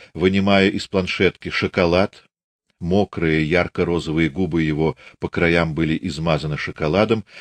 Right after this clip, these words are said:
ходил вдоль колонны, и захлюстанная длинная шинель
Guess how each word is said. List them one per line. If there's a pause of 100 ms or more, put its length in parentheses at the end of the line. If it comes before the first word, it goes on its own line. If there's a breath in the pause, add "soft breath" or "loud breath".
(140 loud breath)
ходил
вдоль
колонны, (360 soft breath)
и
захлюстанная
длинная
шинель